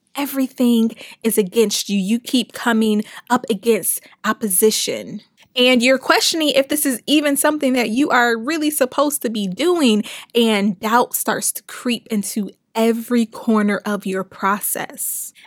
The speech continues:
I want you to take a step back.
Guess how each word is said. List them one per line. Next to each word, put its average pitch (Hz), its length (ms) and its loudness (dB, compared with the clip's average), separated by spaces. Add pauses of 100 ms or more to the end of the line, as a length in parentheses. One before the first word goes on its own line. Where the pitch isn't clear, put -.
I 233 140 4
want 247 380 2
you 220 340 0
to 220 180 -6
take 214 520 0
a 214 160 0
step - 580 -2 (140)
back. - 600 -10